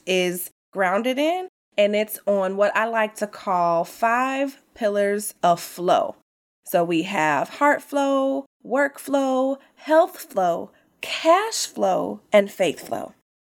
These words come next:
All of the ladies in this tribe believe that each and every one of those pillars really do work together to help you become the best version of yourself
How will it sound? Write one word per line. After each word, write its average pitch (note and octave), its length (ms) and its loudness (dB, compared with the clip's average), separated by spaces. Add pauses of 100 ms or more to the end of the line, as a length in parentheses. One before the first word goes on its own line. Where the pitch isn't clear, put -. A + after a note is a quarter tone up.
(540)
All C#4 240 4
of D4+ 120 -4
the C#4 80 -2
ladies B3 360 0
in F#3+ 140 -2
this G#3+ 220 2
tribe A3+ 420 0
believe F#3 540 -2
that E3+ 340 0 (300)
each C#4 180 0
and C4 100 0
every A#3+ 220 0
one G#3+ 160 0
of G3+ 80 -6
those G3 260 0
pillars G3 440 0
really A#3 240 2
do A3 180 -2
work G3 300 2
together F#3+ 580 -2 (180)
to G3 140 0
help A#3 360 2
you G#3+ 220 0
become G3 400 0
the F#3+ 80 -2
best F#3 300 2
version F3+ 360 0
of F3+ 140 -2
yourself E3+ 580 -2